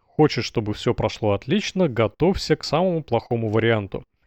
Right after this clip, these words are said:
Не успели мы как следует устать, как буквально через пару часов оказались на вершине перевала.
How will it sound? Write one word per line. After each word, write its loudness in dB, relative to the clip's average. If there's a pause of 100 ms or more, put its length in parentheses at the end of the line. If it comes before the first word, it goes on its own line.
(440)
Не 2
успели 4
мы 2
как 0
следует 0
устать, 0
как 0
буквально 2
через -2
пару 2
часов -2
оказались 0
на 2
вершине -2
перевала. 0